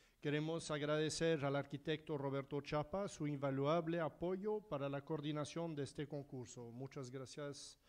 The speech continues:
eh, Roberto. Por otra parte, hoy en la noche tenemos, eh, el honor de recibir aquí una delegación de alumnos y de profesores de la Universidad Vizcaya de los,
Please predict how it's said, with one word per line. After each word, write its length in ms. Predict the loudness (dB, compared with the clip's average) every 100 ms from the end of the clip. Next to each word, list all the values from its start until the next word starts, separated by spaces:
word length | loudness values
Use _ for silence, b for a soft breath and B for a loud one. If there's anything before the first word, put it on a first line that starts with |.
| B B B
eh, 200 | -6 -4
Roberto. 640 | -2 2 2 2 -2 -8 -10 -18 -20 _ _ _ _ B B B B B
Por 160 | -2
otra 300 | 0 0 -4
parte, 400 | 0 -2 0 0
hoy 200 | 2 2
en 80 | 0
la 100 | 0
noche 420 | -2 -2 -2 -4
tenemos, 720 | -2 -4 -2 -4 -4 -4 -8 -8
eh, 300 | -6 -4 -2
el 100 | 0
honor 420 | 0 2 0 0
de 100 | -4
recibir 600 | -4 -4 -6 -6 -2 -2 -4 -10 -10
aquí 600 | -8 -8 -8 -8 -6 -8
una 260 | -6 -6 -6
delegación 640 | -4 -4 -4 -6 -4 -4
de 100 | -4
alumnos 580 | -2 0 0 0 -4 -4
y 20 |
de 120 | -6 -6
profesores 1000 | -6 -4 -4 0 0 2 0 -2 -4 -8 B B B
de 120 | -2
la 100 | 2
Universidad 880 | 2 2 2 0 -2 -2 0 0 0
Vizcaya 680 | -4 -6 -4 -4 -2 -2 -2
de 120 | -2
los, 440 | -4 -4 -4 -6